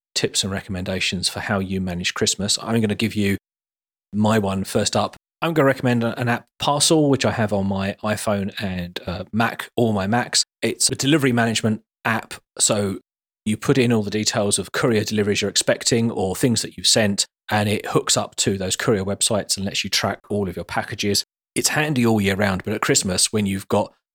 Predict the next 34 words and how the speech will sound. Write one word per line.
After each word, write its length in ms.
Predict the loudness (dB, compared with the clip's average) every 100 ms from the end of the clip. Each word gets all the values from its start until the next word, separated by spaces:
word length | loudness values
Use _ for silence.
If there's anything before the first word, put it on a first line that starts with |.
| -4
lots 240 | 0 0
and 80 | 0
lots 200 | 0 -2
of 80 | -2
deliveries 560 | 0 0 -2 -4 -6 -8 -10
or 280 | -6 -4 -4
you're 160 | -2
sending 320 | 0 2 2 0
lots 200 | -2 -2
and 80 | -2
lots 160 | -2
of 80 | 0
things, 320 | 0 0 0
and, 100 | -4 -4
and 160 | -2
we 100 | 0
often 280 | 0 0 0
are, 200 | 2 0 -2 -8
it's 100 | -8
brilliant 440 | 0 4 4 2 0
to 280 | 0 0 -2 -4
see 240 | 0 2
where 140 | 2 0
things 240 | -2 0
are. 280 | 0 -2 -4 _ _
You 140 | -8 -2
get 180 | -2 0
push 240 | 2 4
notifications 840 | 2 0 -2 0 0 2 0 0
every 160 | 0 -2
time 240 | -2 -2
something 240 | -2 -6 -6
changes 340 | -6 -4 -4
status. 500 | 0 0 0 0 0